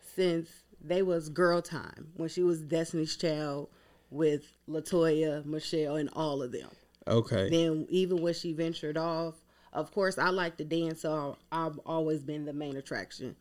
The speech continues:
Speaker 1: Like, I've always wanted to be front center. So anybody who was the lead, I was following them. So once she dropped, I said, "Oh, she dropped the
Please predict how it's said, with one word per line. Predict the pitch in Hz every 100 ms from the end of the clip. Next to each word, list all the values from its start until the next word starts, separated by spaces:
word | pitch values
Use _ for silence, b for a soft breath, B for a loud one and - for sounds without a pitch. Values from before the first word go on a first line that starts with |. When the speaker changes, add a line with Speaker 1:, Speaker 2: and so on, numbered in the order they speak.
| _ -
Speaker 1:
Like, | 127 110
I've | 104
always | 156 170 170
wanted | 175 170
to |
be | 170
front | 165 180 170
center. | - 160 147 147 _ _
So | -
anybody | 165 180 180 170
who | 185
was | 175
the | 147
lead, | 143 185 185 -
I | 156
was | 151 151
following | 151 139 139 143
them. | 147 101 _ _ _ _ _ _
So | - 185 151
once | 160 156 -
she | 214 220
dropped, | 190 208 208
I | 233
said, | 254 311 311
"Oh, | 453 466 165 - _ _ _
she | - 494
dropped | 320 277
the | 285